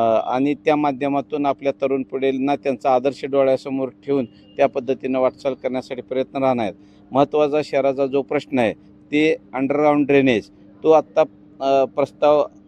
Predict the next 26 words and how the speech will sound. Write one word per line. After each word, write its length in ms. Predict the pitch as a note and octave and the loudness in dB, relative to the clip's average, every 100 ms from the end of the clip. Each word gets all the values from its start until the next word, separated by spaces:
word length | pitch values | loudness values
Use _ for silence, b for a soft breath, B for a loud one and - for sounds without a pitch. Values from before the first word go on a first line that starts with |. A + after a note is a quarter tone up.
| - C3 | -18 -8
अ, 180 | C3+ | -4
नगरपालिकेने 640 | C3+ C3+ C#3 C3+ C#3 C3+ C#3+ | -2 0 -2 -2 -4 -2 -4
शासनाकडे 680 | D3 C3+ C#3+ C3+ C#3 D3 D3 B - | -4 -6 -6 -4 0 0 0 B -20
सादर 320 | - C3+ C#3 D#3+ | 0 4 4 2
केलेला 400 | D#3 C#3 C3 A2 | 0 2 2 2
आहे, 100 | G2 | 0
परंतु 320 | B2+ B2 - | -6 -10 -10
प्रशासकीय 480 | B2+ - C#3+ - D3 | -10 -6 -8 -4 -6
काळामुळे 500 | - C#3 C3+ C#3 C#3 | 0 0 0 -2 -2
तो 140 | D3+ | -4
प्रलंबित 500 | C#3 D3+ D3+ D3+ C3+ | -6 0 2 2 2
आहे. 160 | A#2+ G#2+ B B - | 4 2 B B -12
आणि 180 | - C3+ - | -4 -4 -2
तसेच 420 | C#3 - D#3+ D#3 - - - - | -4 -2 -2 -2 -12 -20 -6 0
हद्दवाढ 500 | D3 D3 D#3+ D3+ D3 | 4 8 8 8 4
शहराची, 580 | D#3+ C#3+ C#3+ C3+ D3+ D3+ - - - | 0 0 0 -2 -6 -8 -12 -14 -2
शहराची 320 | C#3 C#3+ D3 | 0 2 2
आमची 300 | D3+ C#3 D#3+ | 0 0 0
हद्द 260 | C#3+ C#3+ D#3 | 0 0 2
एकदम 360 | D#3 D3 E3 D#3 | 0 0 -2 0
छोटी 200 | F3 C#3+ | 0 4
आहे 240 | C#3+ B2+ F#2+ B B - | 4 4 2 B B -8
आणि 100 | C3+ | -6
ती 240 | C#3 E3+ E3+ - | -4 -2 -2 0
हद्द 280 | C3+ D3 D#3+ | -2 2 4
वाढ-, 440 | E3 D#3+ D3 C#3 | 6 6 4 0